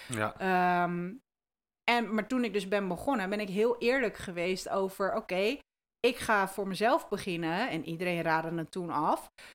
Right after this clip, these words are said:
Speaker 2: En, ehm, ik ga met die en die, die mensen mee, eh, verder trainen.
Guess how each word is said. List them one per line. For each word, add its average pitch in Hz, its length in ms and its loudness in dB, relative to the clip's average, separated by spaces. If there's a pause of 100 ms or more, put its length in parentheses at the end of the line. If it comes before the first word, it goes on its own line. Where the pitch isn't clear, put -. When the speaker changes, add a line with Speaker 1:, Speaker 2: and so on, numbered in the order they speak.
(380)
Speaker 2:
En, 196 320 2
ehm, 175 540 0 (1700)
ik 247 160 2
ga 247 140 4
met 214 160 0
die 220 160 2
en 208 60 0
die, 208 180 2
die 202 180 2
mensen 202 360 0
mee, 214 340 2
eh, 190 220 0
verder 226 380 0
trainen. 185 600 -2